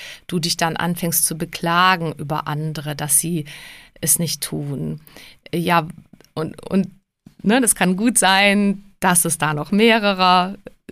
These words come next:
Dinge braucht, auch auf der anderen Seite, bei den anderen. Aber jetzt mal, um bei mir selbst, bei dir selbst anzufangen,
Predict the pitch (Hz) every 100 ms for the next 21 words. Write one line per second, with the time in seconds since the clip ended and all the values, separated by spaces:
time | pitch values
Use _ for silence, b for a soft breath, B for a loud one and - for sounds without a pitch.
0 | - 214 202 185 170 170 165 190 - -
1 | 185 - 151 151 - 175 247 226 226 190
2 | 190 190 180 160 151 156 - 165 190 185
3 | 180 165 170 175 170 - 175 170 170 170
4 | 165 156 151 151 - _ - 175 170 147
5 | 180 294 226 - - 147 147 151 147 185
6 | 220 - - 156 - 143 - 143 160